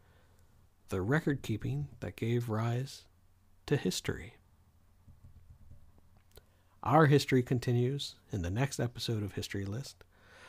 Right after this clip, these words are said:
by jumping ahead some five hundred years and introducing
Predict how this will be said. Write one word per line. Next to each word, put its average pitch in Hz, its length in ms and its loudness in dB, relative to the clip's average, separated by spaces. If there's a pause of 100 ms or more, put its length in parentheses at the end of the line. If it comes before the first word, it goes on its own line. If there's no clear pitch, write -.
(160)
by 123 160 6
jumping 185 360 6
ahead 170 340 4
some 156 260 2
five 165 380 4
hundred 170 280 4
years 98 580 0
and 117 140 0
introducing 139 720 2